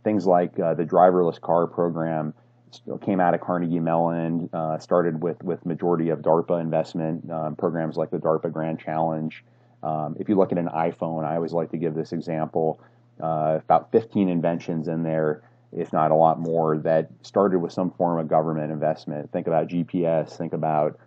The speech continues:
microprocessors, lithium batteries. Siri was initially a darpa program, um, all created by government or invested in by government,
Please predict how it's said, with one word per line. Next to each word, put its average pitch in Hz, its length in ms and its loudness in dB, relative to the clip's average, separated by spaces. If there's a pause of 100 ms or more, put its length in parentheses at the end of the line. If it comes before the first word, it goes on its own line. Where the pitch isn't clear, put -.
(120)
microprocessors, 85 960 0
lithium 82 400 -2
batteries. 80 720 2
Siri 87 480 0
was 78 180 -4
initially 80 480 -2
a 78 60 -2
darpa 78 420 0
program, 78 600 -4 (400)
um, 76 400 -4
all 98 400 8 (1120)
created 120 380 6
by 95 100 10
government 87 480 4
or 80 80 4
invested 85 380 2
in 82 100 -4
by 80 120 4
government, 80 520 0